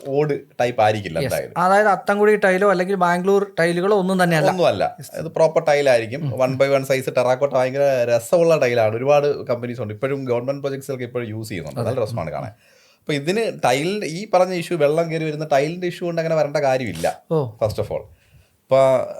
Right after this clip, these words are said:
Speaker 1: ആ ഒരു ഫ്ലോർ ചെയ്ത്, ഇപ്പം ഫസ്റ്റ് നമ്മള് പ്ലാ-, ഈ ഒരു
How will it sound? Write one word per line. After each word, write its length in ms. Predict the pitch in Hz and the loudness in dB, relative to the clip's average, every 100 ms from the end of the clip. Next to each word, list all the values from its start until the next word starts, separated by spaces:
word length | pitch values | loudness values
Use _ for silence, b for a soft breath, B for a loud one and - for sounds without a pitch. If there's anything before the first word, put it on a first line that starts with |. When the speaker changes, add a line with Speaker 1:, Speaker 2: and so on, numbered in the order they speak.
| 123 | 2
Speaker 1:
ആ 140 | 123 143 | 4 4
ഒരു 520 | 156 156 143 - - - | 2 -2 -6 -10 -12 -2
ഫ്ലോർ 480 | 143 151 170 185 | 2 4 4 4
ചെയ്ത്, 200 | 170 135 | 2 0
ഇപ്പം 260 | 117 131 123 | 0 -2 -2
ഫസ്റ്റ് 480 | 123 120 - 151 139 - | -2 -2 -4 -8 -8 -10
നമ്മള് 460 | 123 139 139 131 - - - 123 | -10 -8 -8 -10 -12 -18 -12 -10
പ്ലാ-, 360 | - 123 123 120 | -2 0 0 -4
ഈ 220 | - 120 123 | -10 -10 -8
ഒരു 280 | 123 120 | -8 -10